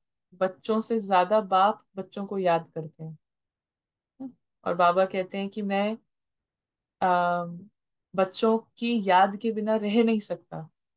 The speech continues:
जो अभी अप्रैल, अप्रैल का जो last Sunday था, उसकी जो, अ, अव्यक्त मुरली,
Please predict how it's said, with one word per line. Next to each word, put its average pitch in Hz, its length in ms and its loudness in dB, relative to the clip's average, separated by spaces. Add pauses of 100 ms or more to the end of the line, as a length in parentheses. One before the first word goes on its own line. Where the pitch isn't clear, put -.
जो 180 560 -4 (100)
अभी 175 440 -8 (500)
अप्रैल, 196 760 -2 (1160)
अप्रैल 190 360 0
का 185 180 2
जो 190 140 0
last 180 340 2
Sunday 185 420 -4
था, 165 320 -4 (180)
उसकी 185 400 -10
जो, 175 520 -2 (220)
अ, 175 40 -2
अव्यक्त 185 520 2
मुरली, 165 380 -6